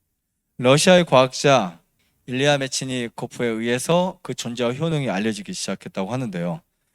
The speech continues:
인체 장 건강에 유익한 균, 장내 균으로서 이 장내 유해한 균의 증식을 막아서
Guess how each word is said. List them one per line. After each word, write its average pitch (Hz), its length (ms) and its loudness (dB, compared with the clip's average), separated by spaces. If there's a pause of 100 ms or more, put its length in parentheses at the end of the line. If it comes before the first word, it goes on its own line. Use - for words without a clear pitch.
(220)
인체 180 400 2
장 147 340 -2
건강에 180 920 0 (180)
유익한 170 440 2
균, 131 360 0 (680)
장내 160 720 2 (220)
균으로서 147 480 0
이 120 80 -4
장내 135 400 0
유해한 147 520 4
균의 131 300 -4
증식을 147 480 -2
막아서 123 600 0